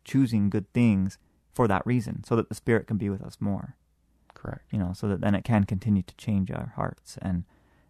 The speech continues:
Speaker 1: and, and enable us. That's the other part of grace. Brother Wilcox says, "Grace is not the absence of God's high expectations, but it is the presence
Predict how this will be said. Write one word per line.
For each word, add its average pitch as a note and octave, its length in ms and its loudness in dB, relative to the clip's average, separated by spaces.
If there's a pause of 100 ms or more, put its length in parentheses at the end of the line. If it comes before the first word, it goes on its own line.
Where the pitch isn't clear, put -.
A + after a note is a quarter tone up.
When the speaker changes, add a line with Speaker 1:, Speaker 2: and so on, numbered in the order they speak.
Speaker 1:
and, G2 360 2
and G#2 120 4
enable A2 460 6
us. - 140 -6
That's B2+ 240 4
the B2+ 200 -2
other B2 300 4
part - 440 0 (140)
of A2 240 0
grace. A#2 640 -2 (180)
Brother A#2 260 4
Wilcox A#2+ 500 2
says, G#2+ 460 2
"Grace B2 380 2
is A2+ 160 0
not A2 640 2 (560)
the A2 220 -4
absence B2 680 2
of A2 180 -6
God's G2+ 600 0 (400)
high A2 340 2
expectations, - 1080 -4 (640)
but A2+ 140 4
it G#2+ 120 4
is G#2 160 0
the G#2 100 -6
presence B2+ 600 0